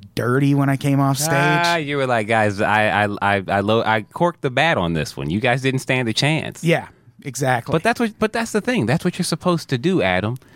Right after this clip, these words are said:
Speaker 2: See, you're,
Speaker 1: Yeah.
Speaker 2: you, you're coming into the kind mentality of stand-up where you're like, "I want the show to be great. So everybody just be," no, just kill everybody.
Speaker 1: Yeah,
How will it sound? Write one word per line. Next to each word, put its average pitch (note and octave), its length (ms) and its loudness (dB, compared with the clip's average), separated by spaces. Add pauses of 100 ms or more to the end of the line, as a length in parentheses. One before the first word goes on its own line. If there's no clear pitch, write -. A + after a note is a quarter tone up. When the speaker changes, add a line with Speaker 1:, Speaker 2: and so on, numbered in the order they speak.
(140)
Speaker 2:
See, - 160 -2
you're, E3+ 220 2
Speaker 1:
Yeah. G3 340 2
Speaker 2:
you, D#3+ 160 -2
you're F3 240 0
coming G#3 340 0
into F3 300 0
the C#3+ 120 -2
kind E3+ 440 0
mentality A2+ 600 0
of G2+ 100 -2
stand-up A2 460 0
where A#2+ 100 0
you're D#3+ 140 2
like, B2+ 340 0 (400)
"I C#3+ 100 4
want D#3 360 0
the A2 120 -4
show F#3 560 2
to C#3+ 100 2
be A2+ 260 0
great. B2+ 560 -2 (300)
So G#2+ 320 -2
everybody E3+ 600 0
just D3+ 260 -2
be," D3 160 0 (400)
no, D4 160 2
just - 240 -4 (200)
kill E4 380 0
everybody. C3+ 600 -2 (340)
Speaker 1:
Yeah, C#3 260 2